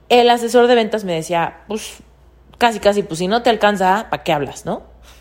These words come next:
Y yo, a ver, no, no, no. A ver, explícame bien. ¿Y qué otros desarrollos tienen, no? Porque yo quería seguir buscando op-, pues, opciones. Y aparentemente estos asesores de venta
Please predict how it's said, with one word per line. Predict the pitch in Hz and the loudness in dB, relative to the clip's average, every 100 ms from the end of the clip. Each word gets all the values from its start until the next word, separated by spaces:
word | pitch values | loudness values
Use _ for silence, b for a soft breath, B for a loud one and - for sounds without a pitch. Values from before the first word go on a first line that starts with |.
| b b b b b b b b - | b b b b b b b b -2
Y | 269 | 0
yo, | 254 | 4
a | 262 240 | 4 4
ver, | 208 - 156 | 2 -2 -6
no, | 156 127 | -6 -6
no, | 127 | -10
no. | 110 - - | -12 -16 -12
A | - | -2
ver, | 165 170 | 0 0
explícame | 175 - 285 370 262 | -2 -6 -4 -2 0
bien. | 160 127 - | -2 -6 -10
¿Y | 156 | -6
qué | 208 | -2
otros | 214 262 | 0 -2
desarrollos | 190 180 160 160 160 - | -2 -4 -4 -4 -8 -8
tienen, | 143 117 107 - | -10 -10 -14 -12
no? | 202 B B - | -12 B B -6
Porque | 214 233 | -2 2
yo | 233 | 2
quería | 247 247 214 | 2 -2 -2
seguir | 226 190 | -2 -2
buscando | 180 185 170 165 175 175 | -2 -4 -6 0 2 2
op-, | 175 160 - _ _ | -4 -10 -20 _ _
pues, | 175 175 _ _ - | -12 -12 _ _ -4
opciones. | 175 - 415 294 151 - - | -4 0 -2 -2 -8 -10 -4
Y | 180 | 0
aparentemente | 165 170 175 180 190 175 170 175 - - - | 2 2 0 -2 -4 -4 -2 -2 -2 -10 -4
estos | 170 170 170 | -4 -4 -8
asesores | 156 143 160 160 156 | -8 -6 -2 -2 -2
de | |
venta | 170 160 151 185 | -4 -4 -4 -6